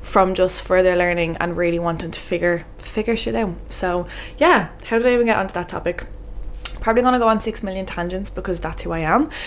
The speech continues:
Um, I think I'm getting better. I think I'm bring-, getting better at bringing myself back to the original point, but I'm sure we'll find out in this podcast, 'cause <laughs> usually I have stories on Instagram to stop in the middle of and see where I am. But, um, yeah, we'll figure it out.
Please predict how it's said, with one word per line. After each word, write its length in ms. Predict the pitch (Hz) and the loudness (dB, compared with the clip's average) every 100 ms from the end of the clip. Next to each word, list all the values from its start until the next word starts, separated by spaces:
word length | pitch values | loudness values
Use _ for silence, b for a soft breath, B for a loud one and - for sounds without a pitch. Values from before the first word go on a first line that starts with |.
| B B - | B B 0
Um, 340 | 214 208 202 - | 4 6 4 2
I 60 | 214 | 0
think 200 | 254 285 | 2 4
I'm 100 | 320 | 4
getting 180 | 294 277 | 4 6
better. 220 | 285 294 | 6 8
I 160 | 294 | 4
think 180 | - 247 | 2 -2
I'm 80 | 262 | -2
bring-, 240 | 254 254 - - | -2 -4 -8 -4
getting 240 | 220 - | -2 2
better 200 | 226 214 | 4 4
at 60 | 208 | 4
bringing 180 | 208 202 | 0 -4
myself 340 | 190 180 185 | -2 -2 -2
back 160 | 180 - | -4 -6
to 60 | |
the 60 | - | -4
original 300 | 185 175 175 | -2 -2 -4
point, 340 | 170 170 170 - | -6 -8 -8 -6
but 140 | - | -4
I'm 80 | 180 | -2
sure 320 | - 185 180 | 0 2 0
we'll 160 | 190 175 | 0 -2
find 340 | 175 180 175 | -2 -2 0
out 140 | 175 - | -2 -2
in 80 | 180 | -4
this 100 | - | -4
podcast, 540 | - 180 240 285 - B B B B | -2 0 2 2 0 B B B B
'cause 180 | 254 - | 6 8
<laughs> 80 | 294 | 8
usually 220 | - 269 | 8 8
I 140 | 247 | 10
have 220 | 220 202 B B - | 8 6 B B 0
stories 460 | - 208 196 202 | 4 6 6 4
on 60 | 196 | 2
Instagram 480 | 196 190 - 175 180 | 0 0 2 0 2
to 80 | - | 0
stop 260 | 175 185 | 2 0
in 100 | 180 | -2
the 60 | 185 | 0
middle 240 | 180 180 | 0 2
of 100 | 165 | 2
and 140 | 170 165 | 0 -2
see 160 | 175 | 0
where 120 | 175 | 2
I 80 | 170 | 0
am. 260 | 160 156 160 | 2 0 0
But, 200 | 170 170 | 2 4
um, 340 | 156 156 165 - B B - | 4 2 -2 -6 B B -6
yeah, 160 | 139 - | -4 -2
we'll 120 | 170 | -4
figure 240 | - 160 | -4 -2
it 20 | |
out. 120 | 151 | -2